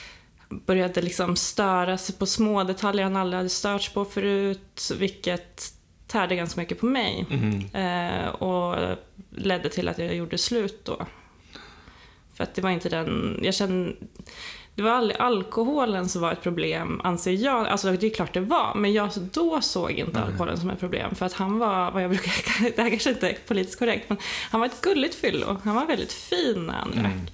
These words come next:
Speaker 1: Han var mysig och kramgod och rolig. Jag alltid älskade hans humor. Men när han jobbade så kom han hem tjurig och vresig och gubbig och, ja, vi kallade honom Ove, jag och hans kompisar ett tag.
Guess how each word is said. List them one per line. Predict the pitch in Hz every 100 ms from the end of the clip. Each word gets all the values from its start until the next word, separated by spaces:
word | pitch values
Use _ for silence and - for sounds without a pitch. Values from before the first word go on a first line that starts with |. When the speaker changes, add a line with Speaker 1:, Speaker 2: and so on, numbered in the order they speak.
| - - - - - -
Speaker 1:
Han | 196 202
var | 196
mysig | 208 202 196 196 - 196 196
och | 185
kramgod | 208 196 185 185 180 185 185
och | 185
rolig. | 202 190 180 190 185
Jag | 185 185 190 -
alltid | - 202 -
älskade | 180 180
hans | 185 175
humor. | 226 208 185
Men | 180 202
när | 196
han | 202 196
jobbade | 208 220 - - 226 196
så | -
kom | 190 180
han | 170
hem | 165 165 165 170 160 - -
tjurig | - - 190 175 160
och | 156
vresig | 170 170 - 160
och |
gubbig | 156 160 - - - -
och, | - - 175 - - - - - - - - -
ja, | 214
vi | 185
kallade | 190 175 160
honom | 165 156
Ove, | - 185 165 175 208
jag | 170 -
och | 170
hans | 170
kompisar | - - - -
ett | -
tag. | - 190